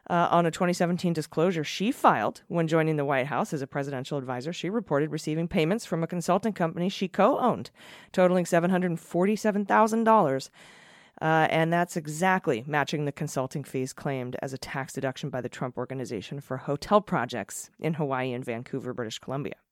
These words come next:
The subpoenas were focused on fees paid to a firm on her disclosures, uh, T T T Consulting, L L C,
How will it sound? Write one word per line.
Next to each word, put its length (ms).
The 80
subpoenas 440
were 120
focused 360
on 120
fees 340
paid 300
to 100
a 60
firm 460
on 140
her 140
disclosures, 680
uh, 180
T 180
T 220
T 220
Consulting, 680
L 220
L 80
C, 340